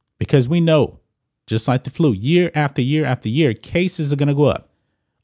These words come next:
A grand total of fourteen people have died. Fourteen people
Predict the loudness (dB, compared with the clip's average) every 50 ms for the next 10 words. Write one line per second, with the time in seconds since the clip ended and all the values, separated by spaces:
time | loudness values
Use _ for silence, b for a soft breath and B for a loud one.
0 | 0 2 2 2 2 0 2 2 4 4 2 2 2 2 4 4 6 6 6 4
1 | 2 0 4 6 6 6 6 2 0 0 2 2 2 2 0 2 2 0 0 2
2 | 2 0 2 2 0 0 2 2 2 2 0 -2 -6 -12 _ _ _ _ _ _
3 | _ _ _ _ _ _ _ _ _ _ _ _ _ _ 2 4 6 6 4 2
4 | 2 2 4 4 4 4 4 2 2 2 2 2 2 2 2 2 0 -4 -8